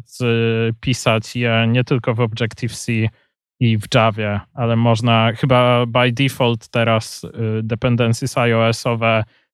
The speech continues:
się pisze w Swiftie już. Wreszcie. A, e, androidowe chyba nadal w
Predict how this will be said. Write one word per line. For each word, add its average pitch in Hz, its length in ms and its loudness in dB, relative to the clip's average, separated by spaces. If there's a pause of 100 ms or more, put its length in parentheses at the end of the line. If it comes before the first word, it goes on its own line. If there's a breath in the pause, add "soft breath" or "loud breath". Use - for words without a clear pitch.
(300)
się 113 380 0
pisze 123 260 -2
w - 80 -10
Swiftie 123 520 0 (200)
już. 117 460 0 (680 soft breath)
Wreszcie. 131 500 0 (480)
A, 123 500 4 (880)
e, 127 100 -6
androidowe 143 640 2
chyba 135 240 0
nadal 127 500 2
w - 120 -12